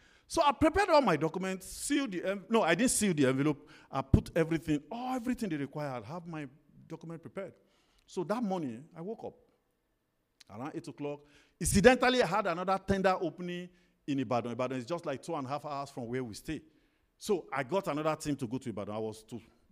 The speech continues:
go for that tender opening. So around ten, I just picked up the document. I said, "Let me just check." No, I think some minutes to eleven, I just picked up the document. I said, "Let me just go through it for the final time." And I discovered that the receipt for the purchase of the tender document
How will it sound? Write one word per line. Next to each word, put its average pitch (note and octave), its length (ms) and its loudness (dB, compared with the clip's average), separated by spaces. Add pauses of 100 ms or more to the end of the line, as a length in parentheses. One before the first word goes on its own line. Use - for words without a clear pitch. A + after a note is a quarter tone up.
go C3+ 120 0
for A#2+ 200 -8
that A#2 340 -10 (300)
tender A#2 220 -6
opening. F#2+ 340 -14 (320)
So C4 220 0
around C4 400 2
ten, A3 240 0
I D#3 80 0
just F#3+ 200 -6
picked F#3+ 140 -10
up E3+ 80 -2
the C#3+ 80 -4
document. C3+ 340 -2
I A#2+ 40 -10
said, D3+ 80 -6
"Let F3+ 100 -4
me D#3+ 60 -6
just C#3 260 -10
check." G2+ 200 -10 (260)
No, G3 100 -6
I D3+ 60 -8
think B3+ 200 -8 (520)
some F3 240 -8
minutes G#3+ 220 -4
to E3+ 120 -4
eleven, C3+ 300 -2
I A#2 40 -8
just E3 200 -6
picked E3+ 140 -12
up C#3+ 80 -6
the A#2+ 60 -10
document. B2+ 280 -10
I - 40 -14
said, D3+ 80 -10
"Let F3+ 80 -6
me E3 80 -6
just C3+ 260 -6
go C#3 120 -4
through C#3+ 220 -8
it A#2 120 -14
for A2+ 140 -14
the A2 80 -14
final B2+ 400 -8
time." G2 260 -14 (340)
And B2+ 100 -14
I D3+ 60 -12
discovered C3+ 480 -12
that G#2 140 -14
the G#2+ 80 -14
receipt E3 680 -8
for D3+ 200 -8
the C#3 80 -8
purchase G3 480 -12
of C3 100 -8
the C3 60 -10
tender E3 400 -12
document A2+ 440 -12